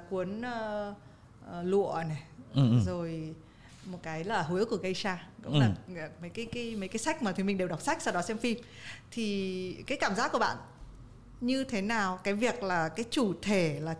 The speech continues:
Speaker 1: chuyển, nó có phải, rồi cái quan điểm về việc giữ cái, cái, cái nguyên bản cuốn sách?
Speaker 2: À, mình nghĩ là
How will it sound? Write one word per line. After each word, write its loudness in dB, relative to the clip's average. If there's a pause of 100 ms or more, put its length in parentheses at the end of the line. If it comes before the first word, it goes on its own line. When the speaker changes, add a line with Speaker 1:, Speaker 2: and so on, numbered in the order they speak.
Speaker 1:
chuyển, 4 (160)
nó -2
có 2
phải, 0 (460)
rồi 2
cái 2
quan 4
điểm 4
về 6
việc 2
giữ 2
cái, -2 (300)
cái, -4 (140)
cái -8
nguyên 0
bản 4
cuốn -4
sách? -4 (600)
Speaker 2:
À, 10 (540)
mình 10
nghĩ 10
là 10